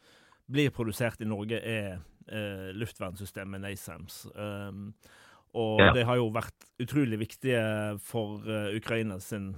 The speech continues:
Speaker 1: evne til å forsvare seg. Eh, hvordan går, det lager jo da rakettmotorene til, eh, missilene der. Eh, og hvordan går produksjonen av nasams?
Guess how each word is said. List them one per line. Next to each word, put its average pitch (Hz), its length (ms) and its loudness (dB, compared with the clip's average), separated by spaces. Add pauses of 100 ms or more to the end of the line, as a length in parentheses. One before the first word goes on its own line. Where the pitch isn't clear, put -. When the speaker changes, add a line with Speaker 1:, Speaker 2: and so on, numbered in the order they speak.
(140)
Speaker 1:
evne 104 300 -2
til 101 160 -6
å 90 300 -6
forsvare 101 420 -4
seg. 123 360 -2
Eh, 107 680 0 (280)
hvordan 151 320 2 (500)
går, 131 600 2
det 147 160 6
lager 127 300 4
jo 117 80 4
da 113 340 0
rakettmotorene 98 760 -4
til, 98 380 -4
eh, 87 220 -6
missilene 92 600 -6
der. 92 200 -10 (160)
Eh, 95 160 -6
og 98 200 -6
hvordan 139 340 -2
går 127 320 2 (140)
produksjonen 127 520 -2
av 110 160 0
nasams? 107 640 -6